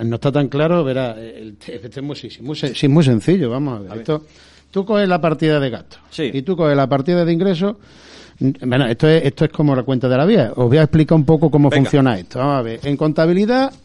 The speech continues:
Speaker 1: es como si tuviéramos un bolsillo y la fardiquera de los pantalones. En el lado izquierdo tenemos una moneda y en el lado derecho no tenemos nada. Si nosotros trasladamos la moneda de un sitio a otro, nosotros trasladamos de la izquierda a la derecha y se tiene que estar refrendado. Me refiero que el gasto que usemos,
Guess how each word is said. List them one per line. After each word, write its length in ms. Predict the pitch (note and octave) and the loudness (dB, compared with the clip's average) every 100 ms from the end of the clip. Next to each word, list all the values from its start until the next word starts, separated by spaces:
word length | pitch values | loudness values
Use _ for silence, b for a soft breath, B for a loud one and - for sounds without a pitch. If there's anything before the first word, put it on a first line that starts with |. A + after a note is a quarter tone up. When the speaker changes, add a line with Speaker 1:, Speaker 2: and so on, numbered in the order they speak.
| - | -6
Speaker 1:
es 120 | G#3 | -6
como 180 | G#3 A3 | -2 -2
si 80 | F#3 | -2
tuviéramos 400 | - F#3+ G3 F#3+ | -2 -2 0 0
un 120 | F3+ | 0
bolsillo 340 | F3 E3 G3 F#3 | 0 -2 -2 -2
y 20 | |
la 80 | E3+ | -2
fardiquera 520 | - C#3+ C#3 C3+ F3 | -2 -2 -2 -2 -2
de 80 | F3 | -2
los 120 | E3 | -2
pantalones. 580 | - D3+ C3+ C3 A2 G2+ - B B B B B | -2 -4 -2 -4 -4 -12 -18 B B B B B
En 140 | E3 E3+ | -2 0
el 120 | G#3 | 0
lado 100 | B3 | 0
izquierdo 320 | B3 F#3+ E3+ | 0 0 0
tenemos 340 | D3 E3+ E3+ E3 | 0 -2 0 0
una 160 | F3 | 0
moneda 420 | F3+ F#3+ A#3 B3+ A3 | -2 -2 -2 -2 0
y 40 | |
en 60 | F3 | 0
el 100 | D#3+ | 0
lado 120 | F3+ | -2
derecho 280 | F3 F#3+ F#3+ | -2 -4 -4
no 100 | E3+ | -4
tenemos 320 | D3+ D3+ C3+ | -2 0 0
nada. 220 | A#2 A2 A2+ | -2 -2 -4
Si 140 | - | -2
nosotros 400 | E3+ E3+ A3 G#3+ | -2 -2 -4 -6
trasladamos 540 | F3+ F#3+ E3+ C#3+ C#3 C3+ | -4 -2 -2 -2 -2 0
la 100 | C#3 | -2
moneda 340 | D3+ F#3 D3+ | -2 -2 -2
de 60 | D3 | -2
un 100 | G3+ | -4
sitio 340 | - D#3 C#3+ | -4 -4 -2
a 40 | E3 | -2
otro, 340 | G#3 A3 A3 B B B B B | -4 -6 -6 B B B B B
nosotros 380 | D3+ E3+ G3+ F#3+ | -4 -2 -2 -2
trasladamos 420 | E3 D#3 C#3 C3+ | 0 0 0 0
de 80 | C3+ | -2
la 60 | |
izquierda 300 | C3+ - G3 | -2 -2 -2
a 20 | G3 | 0
la 100 | F#3 | 0
derecha 320 | G3 F#3+ G3 | -2 -2 -4
y 20 | |
se 120 | E3 | -4
tiene 200 | D3 E3 | -4 -4
que 60 | D3 | -4
estar 180 | C#3 F3 | -6 -6
refrendado. 520 | C#3+ B2+ G#2 G2 - | -6 -6 -8 -14 -12
Me 140 | C#3+ D#3 | -6 -4
refiero 420 | D#3 G3 D#3+ A2+ | -2 0 0 -2
que 140 | - | -2
el 120 | D#3 E3+ | 0 2
gasto 320 | G3+ - C#3 | 0 0 0
que 120 | C#3 | 0
usemos, 460 | C#3 C3 G3 G#3+ | 0 0 -2 -2